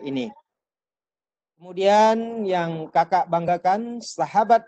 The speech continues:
rumah belajar di seluruh Nusantara. Kakak absen dulu, bagaimana kabarnya? Ini absen dulu, sebutkan,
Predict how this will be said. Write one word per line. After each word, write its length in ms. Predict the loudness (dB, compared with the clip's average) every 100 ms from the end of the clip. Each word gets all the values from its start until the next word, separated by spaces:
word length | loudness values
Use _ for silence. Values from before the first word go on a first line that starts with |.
| _
rumah 320 | -8 -2 -2
belajar 560 | 0 -2 -2 -4 -4 -8
di 240 | -8 -8
seluruh 480 | -8 -10 -8 -6 -8
Nusantara. 760 | -8 -8 -4 -4 0 2 2 2 -4 _ _ _ _ _ _ _ _ _ _ _
Kakak 400 | -18 0 0 2
absen 160 | -2 -2
dulu, 600 | 0 2 2 2 -2 -2
bagaimana 520 | -2 2 0 2 -2
kabarnya? 640 | 0 0 0 0 -2 -4 -2
Ini 480 | 0 2 2 0 -6 -16 _ _ _ _ _ _
absen 320 | _ -8 -2 0
dulu, 400 | 4 2 0 -10 -20 _
sebutkan, 800 | -8 -6 -2 2 2 0 -10 -12